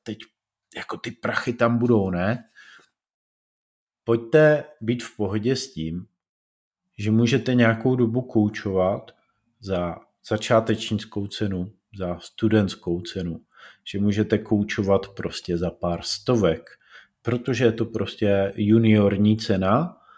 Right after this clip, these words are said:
a je to v pohodě. Já když jsem začínal, tak jsem koučoval za dvě stovky od prvního kurzu, pak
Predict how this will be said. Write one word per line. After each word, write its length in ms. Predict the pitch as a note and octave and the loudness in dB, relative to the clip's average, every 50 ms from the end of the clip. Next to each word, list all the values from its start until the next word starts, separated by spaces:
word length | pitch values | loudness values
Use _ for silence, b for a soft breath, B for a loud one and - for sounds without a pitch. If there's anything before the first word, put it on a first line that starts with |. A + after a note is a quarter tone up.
| b b b b _ _ _ _ - | b b b b _ _ _ _ -6
a 340 | - G2 G2 G2+ G2+ G2 - - | -2 0 2 2 0 0 -2 -4
je 140 | A2 G2+ G2+ | -4 -4 -2
to 140 | - A#2 | -2 -2
v 140 | G#2 - - | -4 -4 -2
pohodě. 480 | - C3+ C#3+ D3 B2+ G2 F2+ E2+ E2+ - | -2 0 0 0 0 -2 -2 -4 -4 -6
Já 140 | - F#2+ G2 | -4 -2 0
když 200 | G#2+ A2+ A#2+ A#2 | 2 0 0 0
jsem 140 | - B2 A2+ | 0 0 4
začínal, 480 | G#2 A2+ A2+ A2 - A2+ A2 G#2+ G#2+ | 4 4 2 2 2 2 4 4 4
tak 160 | G#2 G#2+ G2 - | 2 0 -2 -2
jsem 180 | - A2 G2+ | -4 -6 -4
koučoval 720 | - - G2+ G2+ - - A2 G2+ G#2 G#2 G2+ G2 G2 F#2+ F#2 | -4 -4 -6 -6 -6 -6 -2 2 4 4 4 4 4 2 0
za 360 | F#2+ G2 F#2 F#2 F2+ F2 E2 F2+ | -2 0 0 0 0 -2 -6 -10
dvě 240 | F#2 F2+ F#2 G#2+ G#2+ | -12 -4 0 0 0
stovky 500 | A2 A2+ - A2 - - - - G#2+ G2 | 0 0 -6 -6 -6 -6 0 0 2 4
od 120 | F#2+ G#2 - - - | 4 2 0 -4 -6
prvního 400 | - G#2 G2 G#2+ A2 A2+ A2+ A2 | -6 -4 0 2 2 4 4 4
kurzu, 600 | G#2+ G2+ G2+ G2 - G#2 G2+ G#2+ A2+ A2+ A2+ A2+ A2+ B B B B B B - | 2 0 -2 -2 -4 -4 0 2 2 2 2 0 -6 B B B B B B -12
pak 120 | A2 G#2+ | -12 -12